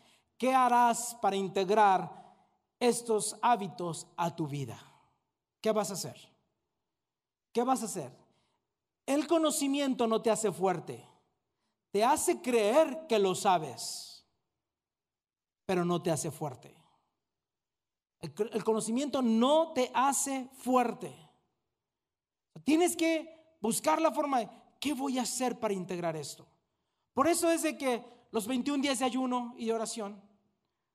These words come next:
los grupos pequeños de la siguiente sem-, del siguiente sermón, y tu diezmo y ofrenda que puedes comenzar hoy.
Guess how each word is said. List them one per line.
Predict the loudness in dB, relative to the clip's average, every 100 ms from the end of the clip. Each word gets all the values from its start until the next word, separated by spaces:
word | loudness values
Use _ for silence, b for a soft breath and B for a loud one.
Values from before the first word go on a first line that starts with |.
| _ _ _ _ _ _
los | -2 2
grupos | 2 2 -4
pequeños | -6 -2 -2 -2 -4 -6 -12 -16 _ _
de | -2
la | 0
siguiente | -2 -2 -2 -4
sem-, | -4 -6 -6
del | -8 -8
siguiente | -6 -6 -6
sermón, | -8 -8 -8 -12 -18 _ _ b -2
y | 2
tu | 2
diezmo | 2 0 0
y | -4
ofrenda | -2 -2 0 0
que | -2
puedes | -2 -2 0
comenzar | 0 0 2 2
hoy. | 4 2